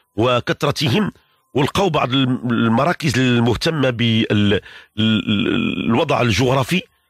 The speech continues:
لقوا بأن هاد ال-، المسلمين،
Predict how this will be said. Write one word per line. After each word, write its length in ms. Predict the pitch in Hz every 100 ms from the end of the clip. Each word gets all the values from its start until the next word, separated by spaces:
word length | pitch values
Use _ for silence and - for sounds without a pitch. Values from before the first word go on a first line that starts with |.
| _ -
لقوا 320 | 131 - 170
بأن 480 | 135 139 135 131 117 - _ _ _
هاد 260 | 107 147 117
ال-، 120 | 127
المسلمين، 760 | 123 113 117 127 - 127 156